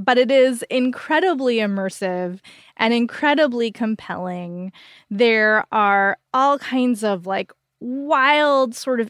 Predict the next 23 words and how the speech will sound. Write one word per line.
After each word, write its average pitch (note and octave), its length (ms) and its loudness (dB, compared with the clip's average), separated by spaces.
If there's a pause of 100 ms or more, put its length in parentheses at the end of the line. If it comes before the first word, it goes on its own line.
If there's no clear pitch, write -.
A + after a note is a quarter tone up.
(100)
inexplicable, A3+ 1300 -2 (500)
calendar-based B3+ 1300 0 (800)
rituals C#4+ 1040 2
and G#3 440 0 (100)
religion, C#4 840 0
and A3 140 0
there's G3+ 240 -2
a G#3 80 -4
ghost, D#4+ 580 0
but A#3+ 120 -4
there's A3+ 180 0
also, A3 520 0
you G#3+ 140 -6
know, F#3+ 140 -4
it's - 240 -6
in G#3+ 260 -4
space. E4 440 2
There's G#3+ 240 -4
space D4+ 340 0
travel, C4 380 2
there's G3+ 180 -2
cloning, C4+ 580 0
there's G3+ 240 -2